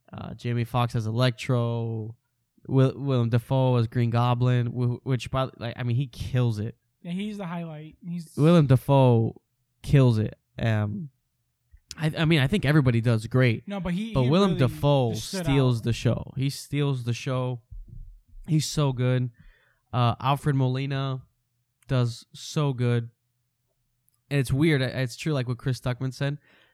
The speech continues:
Speaker 1: He was like, "I never thought I'd live in a world where I would see these people back on screen again." Like, in the big, s-, you know, like, we just thought that was it. That was their era. And,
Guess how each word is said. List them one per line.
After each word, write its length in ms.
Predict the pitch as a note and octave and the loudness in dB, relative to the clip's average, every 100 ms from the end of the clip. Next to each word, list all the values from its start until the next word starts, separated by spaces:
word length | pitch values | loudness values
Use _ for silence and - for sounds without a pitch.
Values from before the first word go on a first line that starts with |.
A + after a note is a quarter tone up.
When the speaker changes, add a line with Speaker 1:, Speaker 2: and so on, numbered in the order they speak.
| _ | _
Speaker 1:
He 80 | C#3 | 0
was 80 | |
like, 120 | B2+ A#2+ | 0 2
"I 120 | C3+ | 4
never 200 | D#3 D#3 | 4 4
thought 240 | E3 D3 | 4 2
I'd 80 | C3+ | 4
live 140 | C#3 | 2
in 60 | C#3 | 2
a 80 | B2 | 2
world 300 | B2+ C3+ B2 | 4 2 2
where 120 | A#2+ | 2
I 60 | A#2+ | 2
would 180 | A#2+ | -2
see 260 | - - C3 | -4 -4 -2
these 200 | B2+ A2+ | -2 -6
people 360 | - B2 A#2+ A2+ | -6 -8 -6 -6
back 320 | A#2+ A#2+ A#2+ | -4 -4 -4
on 140 | A#2 | -6
screen 440 | A2+ - C3 B2+ A2+ | -8 -8 -2 0 0
again." 360 | A2 A#2 - - _ _ _ _ | -2 -8 -10 -18 _ _ _ _
Like, 160 | A#2+ A#2+ | -2 0
in 80 | |
the 60 | B2 | 0
big, 220 | A#2 C3+ | 2 0
s-, 120 | - | -2
you 120 | - C#3+ | -8 -6
know, 180 | E3+ | -4
like, 220 | G3+ C3+ B2+ | -4 -6 -6
we 80 | D3 | -4
just 180 | D#3+ | -2
thought 140 | E3 D#3+ | -2 -2
that 140 | C#3+ | 0
was 160 | D3 C3+ | 0 0
it. 200 | F3 A#2+ | -2 -2
That 140 | B2 | -2
was 200 | C3+ C3 | -2 -4
their 280 | C3 C3+ C3+ | -4 -4 -4
era. 480 | C3+ C3+ C#3 C#3+ C#3 | -6 -4 -4 -4 -2
And, 280 | A#2+ A2 | -2 -4